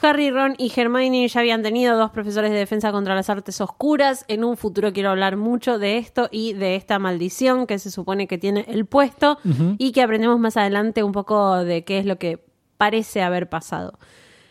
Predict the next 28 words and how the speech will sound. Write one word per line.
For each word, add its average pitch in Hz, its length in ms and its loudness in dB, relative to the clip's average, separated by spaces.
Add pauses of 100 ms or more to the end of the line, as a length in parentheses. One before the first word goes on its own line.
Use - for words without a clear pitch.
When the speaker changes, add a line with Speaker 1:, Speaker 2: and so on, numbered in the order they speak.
Speaker 1:
Em, 226 1040 2
bueno, 302 320 2
espero 269 240 2
que 247 100 2
no 240 120 2
sea 240 160 0
como 226 160 0
los 226 120 0
anteriores. 262 540 2
Igual 226 260 2
no 226 120 0
parece 214 280 -4
capaz 208 240 0
de 214 100 -4
sobrevivir 185 440 0
a 196 60 0
un 190 60 -2
maleficio 185 520 -2
hecho 196 200 -2
como 185 200 -2
Dios 208 180 0
manda, 262 500 2
pero 233 380 0
¿qué 220 120 -2
nos 220 140 0
ibas 214 180 0
a 208 60 -4
contar? 175 360 -6